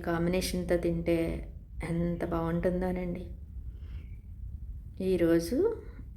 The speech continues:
నా లంచ్ మెనూ చూశారు కదండి, మీకు నచ్చిందా? నచ్చితే కనుక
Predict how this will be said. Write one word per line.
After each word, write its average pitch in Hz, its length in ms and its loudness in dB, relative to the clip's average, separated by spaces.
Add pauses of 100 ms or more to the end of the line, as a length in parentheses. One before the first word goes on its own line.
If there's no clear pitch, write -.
(120)
నా 175 100 0 (140)
లంచ్ 170 340 2
మెనూ 196 220 2 (120)
చూశారు 185 380 4
కదండి, 196 400 4 (680)
మీకు 180 260 0
నచ్చిందా? 190 480 0 (840)
నచ్చితే 175 380 2 (100)
కనుక 185 240 0